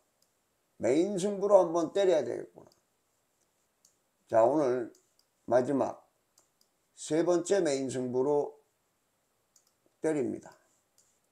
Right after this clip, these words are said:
자, 이번 경주 요, 여러분들이 사전 예상,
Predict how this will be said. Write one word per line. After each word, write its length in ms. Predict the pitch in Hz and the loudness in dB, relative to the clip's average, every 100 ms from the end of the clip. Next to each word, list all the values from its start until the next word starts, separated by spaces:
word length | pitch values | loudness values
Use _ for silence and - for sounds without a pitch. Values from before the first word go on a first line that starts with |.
| _ _ _ _ _ _ | _ _ _ _ _ _
자, 140 | - 160 | 2 6
이번 260 | 208 247 | 8 6
경주 320 | 220 240 233 220 | 6 4 4 6
요, 360 | 202 202 - - _ _ | 6 6 2 -10 _ _
여러분들이 720 | 151 190 202 190 202 107 104 - _ _ | 2 4 4 0 0 -2 -8 -12 _ _
사전 640 | - - 208 220 226 214 | -4 -4 -2 0 0 0
예상, 540 | 175 170 185 180 180 | 2 4 4 4 0